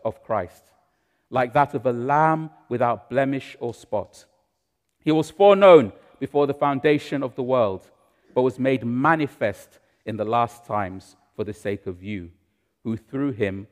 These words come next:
are believers in God, who raised him from the dead and gave him glory, so that your faith and hope are in God.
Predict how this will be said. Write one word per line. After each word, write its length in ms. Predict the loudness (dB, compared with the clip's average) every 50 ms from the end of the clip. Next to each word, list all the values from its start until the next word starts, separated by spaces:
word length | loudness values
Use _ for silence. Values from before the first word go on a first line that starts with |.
| _ _
are 140 | -4 -4 -4
believers 500 | -4 -8 -8 -8 -8 -8 -8 -10 -12 -12
in 140 | -16 -18 -12
God, 280 | -10 -10 -10 -10 -12 -16 _ _ _ _ _ _ _ _ _ _
who 100 | -10 -8
raised 380 | -2 2 2 4 4 2 0 -4
him 140 | -8 -8 -8
from 200 | -8 -10 -10 -10
the 100 | -12 -8
dead 300 | -6 -6 -6 -6 -8 -12 _ _ _ _ _ _ _ _
and 220 | -10 -10 -10 -6
gave 300 | -4 -2 -2 -2 -4 -8
him 160 | -10 -12 -12
glory, 460 | -10 -10 -8 -8 -8 -8 -10 -14 -16 -18 _ _ _ _ _ _
so 120 | _ -6 -6
that 120 | -4 -4
your 160 | -6 -10 -10
faith 580 | -12 _ _ _ -4 -4 -4 -4 -8 -14 -20 _ _ _ _ _ _ _ _ -10
and 300 | -10 -8 -8 -10 -14 -18 _ _ _
hope 380 | -12 -12 -10 -10 -12 -18 _ _ _ _ _ _ _ _ _ _
are 380 | -10 -8 -6 -6 -6 -6 -8 -12 -18 _ _ _ _ _
in 280 | -16 -16 -16 -16 -20 -20 _ _ _ _
God. 320 | _ -20 -20 -20 -20 _